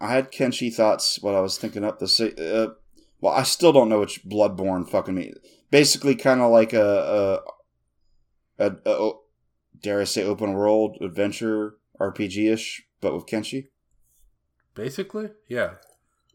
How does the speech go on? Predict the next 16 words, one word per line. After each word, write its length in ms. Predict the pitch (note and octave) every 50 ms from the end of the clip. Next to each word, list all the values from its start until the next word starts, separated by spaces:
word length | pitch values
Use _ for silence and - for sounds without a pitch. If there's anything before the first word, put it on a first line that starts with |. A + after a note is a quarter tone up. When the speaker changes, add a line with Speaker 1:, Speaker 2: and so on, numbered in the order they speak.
| _ _ _ _ _ _ _ _ _ -
Speaker 1:
There's 140 | - A2 G2+
a 60 | G#2+
lot 200 | F2+ F2+ G2 G#2
of 60 | G2
shit 160 | - - G2+ E2
you 80 | E2+
could 100 | - F#2+
do 80 | E2+ F2
with 120 | E2+ D#2+ -
Kenshi. 400 | F2 E2+ E2 - - E2 E2 _ _ _ _ - - - - - - - - - - _ _ _
Speaker 2:
But 80 | - E3+ F3+
yeah, 120 | E3+ C#3 D3+
it's 140 | D#3 D3+
something, 220 | - A3+ G3+ G3 C#3
just 180 | D#3 F3 E3+
something, 400 | - G#3+ G#3 - G3 E3 C#3 B2+